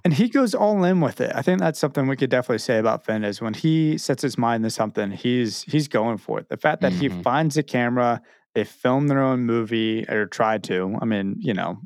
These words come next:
Speaker 1: we'll get into that, but they definitely try and go the whole way. And we, we get to see some issues. The first, like, or really the, the problem with the entire episode is that Finn and Jake, they didn't do any pre-production.
Speaker 2: Yeah,
Speaker 1: Uh,
Speaker 2: I was gonna
Speaker 1: it all comes down to that.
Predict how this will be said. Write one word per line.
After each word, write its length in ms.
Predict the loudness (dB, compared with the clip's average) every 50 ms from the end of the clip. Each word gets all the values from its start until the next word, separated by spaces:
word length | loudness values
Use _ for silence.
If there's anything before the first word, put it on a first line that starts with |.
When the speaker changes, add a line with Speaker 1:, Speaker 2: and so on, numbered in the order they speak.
| -20 _ _
Speaker 1:
we'll 140 | 2 2 2
get 160 | 2 2 0 0
into 200 | -2 -4 -4 -2
that, 260 | 0 0 0 0 -2
but 200 | 0 -2 -2 -2 _ _ _ _ _ _ -2
they 80 | 0 2
definitely 300 | 2 2 0 0 -2 -2
try 300 | 0 0 0 0 2 0
and 100 | -2 0 0
go 440 | 2 2 2 2 2 0 -2 -4 -4
the 120 | -4 -2 0
whole 240 | 2 2 2 2 2
way. 340 | 2 2 2 0 -2 -4 -6
And 120 | -6 -2 0
we, 200 | 0 0 0 0
we 140 | 0 -2 0
get 180 | 0 -2 -2 -2
to 60 | -4
see 560 | -4 0 0 2 4 4 4 2 2 0 -2
some 200 | -4 -4 -4 -2
issues. 580 | 0 0 0 0 0 0 0 0 0 -2 -2 -4
The 80 | -6 -4
first, 340 | -2 0 0 0 0 0
like, 260 | 0 0 0 -4 _ _ _ _ _ _ _ _ _ _ _ _ _ _ _ 0
or 160 | 0 0 0 -2 -6 _ _ 0
really 320 | 0 2 2 2 0 0
the, 320 | 0 0 0 0 0 -4 -6 -8 -4
the 100 | -4 -4
problem 380 | -2 0 0 2 2 2 0 -2
with 100 | -2 -4
the 80 | -4 -4
entire 340 | -4 -2 0 0 0 2 0
episode 420 | 0 -2 -4 -8 -4 -2 -2 -2
is 80 | -2 -2
that 200 | -4 -6 -4 0
Finn 140 | 0 0
and 160 | 0 0 -4 -2
Jake, 420 | 0 0 0 0 0 -4 -10 -20 _ _ _ _ _ _ _ _ -2
they 100 | -2 0
didn't 260 | 2 0 -2 0 0
do 140 | 0 2 2
any 160 | 2 2 0
pre-production. 920 | 0 2 2 2 2 2 0 -2 -2 -2 -4 -4 -6 -4 -4 -4 -4 -6 -8 -10 _ _ _ _ -2 0
Speaker 2:
Yeah, 220 | 0 2 2 0
Speaker 1:
Uh, 60 | -2 -2 -2
Speaker 2:
I 80 | -2 0
was 120 | 0 0 -2
gonna 320 | -2 0 0 0 0 2
Speaker 1:
it 60 | 2
all 180 | 2 2 2 2
comes 240 | 2 2 0 2 2
down 240 | 2 4 2 2 0
to 100 | 0 -2
that. 240 | 0 -2 -4 -4